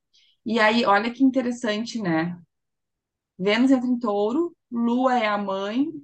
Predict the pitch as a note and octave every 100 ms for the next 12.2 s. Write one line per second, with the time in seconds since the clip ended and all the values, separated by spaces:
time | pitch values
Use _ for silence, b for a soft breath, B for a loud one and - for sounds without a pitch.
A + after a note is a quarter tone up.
0 | - A3 G#3 G3+ G#3 G#3 G#3 G#3 G#3 -
1 | G#3 A3+ B3 A#3 A3 G#3+ - A3+ A#3+ A3
2 | A#3 - A3 G3+ G3+ C4+ C#4+ _ _ _
3 | - A#3 A#3+ - C#4 C#4+ F4 D4 - _
4 | _ _ G#3 G#3 A3+ _ _ _ _ _
5 | _ _ A#3 G#3 G3+ G#3 - F3+ F3 F3
6 | - - F3 F3+ A3+ A#3+ - C#4+ F4 F4+
7 | - D#4+ E4+ D4+ D4 C#4+ B3 B3 D4 C#4+
8 | A#3 G3+ A3 A3 D4+ D4+ _ _ - A#3+
9 | - - C#4 C4+ C4+ E4 C#4 B3 A3+ A#3+
10 | A#3+ A#3+ A#3+ B3 G#3 G#3 G#3+ G3+ A3 A#3+
11 | B3+ A#3+ A#3+ A#3+ - G#3+ A3+ B3 A#3+ A#3+
12 | A3